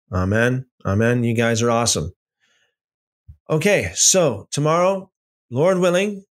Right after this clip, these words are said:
same time, same place. That is seven P M Eastern. For those of you who, who are in different parts of the world, as we got people like, uh, Vinny and, uh, Vita who are in several different places around the world. So, um, that would be seven P M.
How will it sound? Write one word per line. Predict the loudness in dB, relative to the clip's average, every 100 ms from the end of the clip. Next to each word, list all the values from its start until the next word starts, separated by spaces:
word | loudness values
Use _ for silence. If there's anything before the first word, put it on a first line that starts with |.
| _
same | 0 2 2 2
time, | 2 2 2
same | 2 2 0
place. | 0 2 2 2
That | 2
is | 2 2 2
seven | 2 0 -2
P | 0 0
M | 0 0
Eastern. | 0 2 0 0
For | 0
those | 0 0 0
of |
you | -2 0
who, | 0 0 0
who | 0
are | 0 0
in | 0 -2 0
different | 0 0 -2
parts | 0 0 0
of |
the | 0
world, | 0 0 -2 -6 -14 -16 -14 -4
as | -2 0
we |
got | 0 0
people | 0 -2 0
like, | -2 -4 -2
uh, | 0 0 0 -2 -2
Vinny | -2 0 0 0
and, | 0 0 -2 -2
uh, | -2
Vita | -2 -2 0 0 0
who | 0 0
are | 0 0
in | -2 -6 _ _ _ _ _
several | -4 0 0
different | 0 0
places | 0 0 0
around | 0 0
the | 2
world. | 2 0 0
So, | 0 0 0 -4 -16 -20 -20 _
um, | -2 0 0 0 -4 -8 _ -4
that | -2 0 0
would | 0
be | 0 0
seven | 2 2 2 0 -2
P | -2 0
M. | 0 2 0